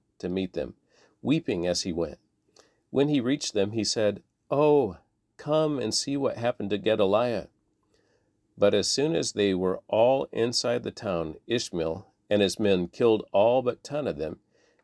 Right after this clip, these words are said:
and threw their bodies into a cistern. The other ten had talked Ishmael into letting them go by promising to bring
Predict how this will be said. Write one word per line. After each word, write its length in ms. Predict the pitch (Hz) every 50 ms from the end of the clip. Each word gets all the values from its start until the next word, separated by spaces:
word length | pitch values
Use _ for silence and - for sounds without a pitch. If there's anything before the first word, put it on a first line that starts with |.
| _ -
and 200 | 104 101 107 107
threw 220 | - - 139 147
their 140 | 139 131 110
bodies 420 | 101 113 110 107 98 90 90 -
into 320 | - 95 107 104 - - 104
a 60 | 101
cistern. 560 | - - - - - - - 69 64 57 - _ _ _ _ _ _ _ _ _ _ _ _ _ _ _ _ _ _ _ _ _ _ _ _ _ _ _ _ _ _ _
The 220 | - - 107 113 113
other 240 | 117 127 139 117 101
ten 420 | - - 113 101 95 98 110 113 _ _ _ _ _ _ _ _
had 240 | - 104 95 90 -
talked 400 | - - 131 135 - - - - -
Ishmael 520 | - 117 110 - - 104 92 90 92 92 _ _ _ _ _ _ _ _ _
into 220 | - 107 107 110 101
letting 340 | 95 101 117 131 131 131
them 200 | 123 117 110 110
go 400 | 95 - 117 117 98 82 85 - _ -
by 140 | 104 101
promising 640 | 98 - - 123 131 143 147 135 - - - 87 87
to 80 | - 90
bring 400 | - 107 104 107 107 110 113